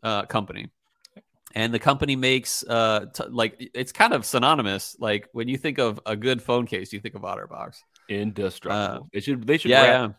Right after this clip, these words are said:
Speaker 2: tanks in that stuff.
Speaker 1: They should.
Speaker 2: They should make tanks out of
Speaker 1: Indestructible.
Speaker 2: Nalgene bottles and cover 'em in an Otterbox. We win every war.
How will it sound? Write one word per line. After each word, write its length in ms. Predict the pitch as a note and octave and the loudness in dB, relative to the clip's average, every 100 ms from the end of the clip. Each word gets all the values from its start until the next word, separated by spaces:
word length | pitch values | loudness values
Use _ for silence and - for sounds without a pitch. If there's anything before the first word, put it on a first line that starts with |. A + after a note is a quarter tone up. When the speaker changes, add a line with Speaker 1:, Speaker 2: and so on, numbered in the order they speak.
| _ - | _ -10
Speaker 2:
tanks 400 | - C#3+ B2 - | 0 2 2 -4
in 120 | F2 | -10
that 200 | E2 C#2+ | -10 -12
stuff. 420 | - D#2+ D2 - _ _ _ _ - | -12 -12 -12 -14 _ _ _ _ -10
Speaker 1:
They 160 | A2+ A#2 | -4 -4
should. 380 | - A2 G2 - _ - | -2 -2 -2 -8 _ -4
Speaker 2:
They 80 | A3+ | -2
should 140 | E4+ | 2
make 200 | C#4 A#3 | 2 2
tanks 280 | C#3 D#3 D3+ | 2 -2 2
out 100 | C#3+ | 2
of 80 | A#2 | 2
Speaker 1:
Indestructible. 480 | A2 B2 D#3+ D#3+ F3 | 2 4 2 0 -2
Speaker 2:
Nalgene 40 | |
bottles 420 | D#3 D#3 E3+ F3 - | 0 0 0 -4 -6
and 240 | G#2 F2+ _ | -10 -12 _
cover 240 | - C#3+ E3 | -10 -8 -6
'em 80 | D#3 | -6
in 80 | D3 | -4
an 60 | |
Otterbox. 580 | A2+ B2+ B2 B2 B2+ - _ _ _ | -2 0 0 -2 -4 -10 _ _ _
We 220 | - F#2+ G#2 | -12 -8 -4
win 220 | A#2 A#2 | 0 0
every 200 | A2 A2+ | 0 0
war. 300 | A2 E2 | -2 -2